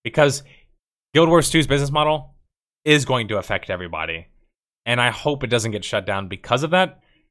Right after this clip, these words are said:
but it's beginning to be hard to see it going any other way, because that kind of game is designed around big, massive, consumable content, which is the most expensive content, period. And that's a quote from Raph Koster.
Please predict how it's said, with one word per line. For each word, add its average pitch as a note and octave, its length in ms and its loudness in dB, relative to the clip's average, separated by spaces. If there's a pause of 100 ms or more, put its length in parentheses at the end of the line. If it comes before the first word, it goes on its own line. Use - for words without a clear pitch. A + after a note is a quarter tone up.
(200)
but B2+ 80 2
it's - 180 -6 (220)
beginning C3+ 380 2
to A#2 220 -2 (140)
be A#2 140 -2
hard B2 300 2
to A2 40 -4
see A2+ 240 -4
it A2+ 180 -4 (200)
going A#2 280 -2
any A2 200 0
other A2 200 2
way, F#2 440 -2
because A2 340 -2
that C#3 300 2
kind D3 240 0
of A2+ 120 -2
game B2+ 420 -2
is C3 220 -2
designed B2 840 0
around A#2+ 460 -4
big, C3+ 360 2
massive, B2 640 -4 (760)
consumable C#3 500 0
content, F2 580 -6 (540)
which C3+ 220 -2
is A#2+ 260 0 (140)
the G#2 260 0
most C#3 340 4
expensive A2+ 440 -6
content, F#2+ 500 -8
period. D#2+ 540 -6 (440)
And G2 220 -2
that's G#2+ 180 2
a A2+ 60 -4
quote G#2+ 240 0
from G2 140 -10
Raph F2+ 160 -4
Koster. - 400 -12